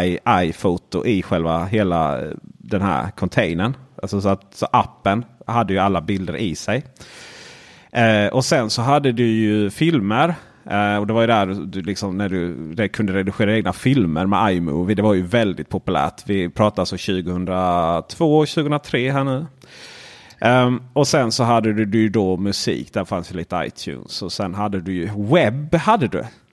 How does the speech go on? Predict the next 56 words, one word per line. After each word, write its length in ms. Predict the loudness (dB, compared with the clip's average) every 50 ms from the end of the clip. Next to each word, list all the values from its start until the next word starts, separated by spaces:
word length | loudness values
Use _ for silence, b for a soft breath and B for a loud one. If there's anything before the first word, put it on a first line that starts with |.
| _ _ _
Så 60 | _ -12 -8
du 20 |
kunde 180 | -6 -2 -2 0
alltså 160 | 0 0 0
lägga 460 | 2 2 2 2 2 2 2 0 2
en 60 | 2
H 100 | 2 0
T 160 | 0 0 0
M 180 | 2 2 2 0
L-fil 440 | -2 -4 -2 -2 0 0 0 -2 -6 -2
i 400 | 0 2 2 2 0 -2 -4 -6 -10 _ b b b b b b b b b b
den 140 | -4 0 0
här 100 | 2 2
mappen. 500 | 2 0 -2 -4 _ _ -2 -2 -2 -2 -6 -12 _ _ _ _ b b b b b b b b b b b _ _
Och 160 | 0 0 0
så, 600 | 0 -2 2 2 2 2 2 2 2 2 2 0 0
eh, 520 | 0 -2 -2 -2 -2 -4 -4 -4 -4 -6 -2 -2
och 80 | 0 0
sen 120 | 0 -2
kunde 200 | -2 -4 -4 -4
du 60 | -6
liksom 200 | -6 -8 -10 -6
publicera 360 | -6 -4 -4 -4 -2 -2 -2 0
den 80 | 0
ut 80 | -2 -2
på 80 | -2 -2
internet. 360 | -2 -4 -4 -6 -6 -6 -2 -2
Den 120 | 0 2
bara 160 | 2 2 0
fanns. 500 | 2 0 0 0 0 -4 -8 -12 -10 -2
Så 80 | -2 -2
att 140 | -2 -2 -2
alla 420 | 2 4 4 4 4 2 0 0
så 80 | 0 0
här, 280 | 0 0 -2 -6 -6
det 80 | -4 -2
var 140 | 0 0 2
ju 40 | 2
verkligen 280 | 0 0 0 -2 -4 -2
ett 60 | -2 -2 -2
Unix-system. 480 | -2 -2 -6 -8 -10 -8 -2 -2 -2 -2
<laughs> 40 | -2 -2
Så 120 | -2 -2
det, 160 | 0 0 -2
det 100 | 2 2
var, 80 | 2 4
alla 280 | 4 4 4 4 4
hade 260 | 4 4 4 2 0 -2
liksom 240 | -4 -4 -4 -4
en 60 | -4 -2
liten 180 | -2 -2 0
webbserver 720 | 2 0 0 0 -4 -2 0 2 2 2 0 -2 -4 -4
i, 200 | -4 -4 -4 -4
i 60 | -6
sin 240 | -4 -4 -4 -4 -2
hemkatalog. 760 | -2 -2 -2 -4 -4 -6 -8 -6 -6 -6 -4 -4 -6 -6